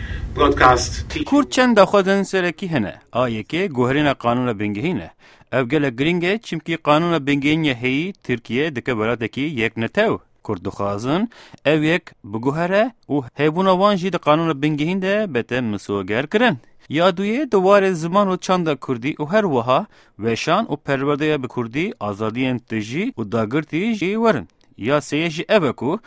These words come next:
Speaker 2: Kurd nemana sîstema navendî ya xurt dixwazin ku rêvebirin herêmî bi hêstir bikaribin xwe rêve bibin. Doktor Henry Berkey lê zêde dike û dibêje, problema mezin ev e ku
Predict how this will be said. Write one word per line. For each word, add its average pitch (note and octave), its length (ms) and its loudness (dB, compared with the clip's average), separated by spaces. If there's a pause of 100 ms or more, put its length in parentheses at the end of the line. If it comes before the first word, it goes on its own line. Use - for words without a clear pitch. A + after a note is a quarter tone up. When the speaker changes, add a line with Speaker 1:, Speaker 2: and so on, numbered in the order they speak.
Speaker 2:
Kurd B2+ 340 0
nemana C#3 500 2
sîstema D3+ 440 -4
navendî B2 500 0
ya D3 200 0
xurt - 520 -4
dixwazin G#2+ 580 -4 (360)
ku C3+ 80 -2
rêvebirin C#3 560 0
herêmî D#3+ 480 -2
bi F3 220 -4
hêstir F3+ 500 -2 (320)
bikaribin B2+ 480 -2
xwe D#3+ 200 -4
rêve D#3+ 560 0
bibin. A2 260 -4 (260)
Doktor F3+ 240 -2
Henry F#3+ 320 0
Berkey G3 340 0
lê F#3+ 240 2
zêde E3 320 -6
dike C#3 220 -2
û A#2 200 -2
dibêje, G2 600 -4
problema G3+ 420 0
mezin F3 380 -2
ev A3 120 2
e D3 100 2
ku C#3+ 240 -4